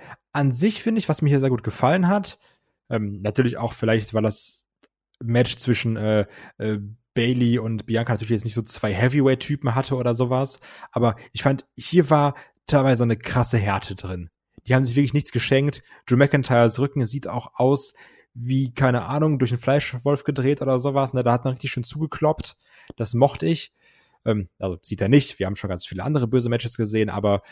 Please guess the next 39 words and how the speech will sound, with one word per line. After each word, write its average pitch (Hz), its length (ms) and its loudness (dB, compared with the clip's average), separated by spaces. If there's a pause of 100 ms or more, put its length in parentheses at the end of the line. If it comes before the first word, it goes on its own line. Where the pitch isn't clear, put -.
(280)
ja, 82 240 -8
es 117 100 -6
muss 135 120 2
ja 131 60 6
auch - 20 2
nicht 110 100 -2
immer 107 100 0
übertrieben 90 440 -4
werden, 82 220 -8
ne? 165 180 2
<laughs> - 40 -20
Also 110 160 -2
ich - 180 -6
finde, - 200 2
die 147 80 4
haben 139 100 6
sich 131 80 4
da 131 80 2
auf 120 140 2
jeden 135 160 4
Fall 120 180 -2
schon 117 160 -6
richtig 123 260 -6
ordentlich 107 300 -4
vermobbt. 131 480 -4 (440)
Schön 135 440 0
mit 120 220 -2 (260)
Kendo-Sticks, 131 540 0
mit 139 180 -4
St-, - 200 -8 (200)
mit 127 220 -2
den 131 120 2
Stühlen 120 440 2
immer 120 200 -2
drauf, 113 380 -2
durch 156 200 0
Tische - 280 -2
und 113 180 -2
sowas. 117 420 -2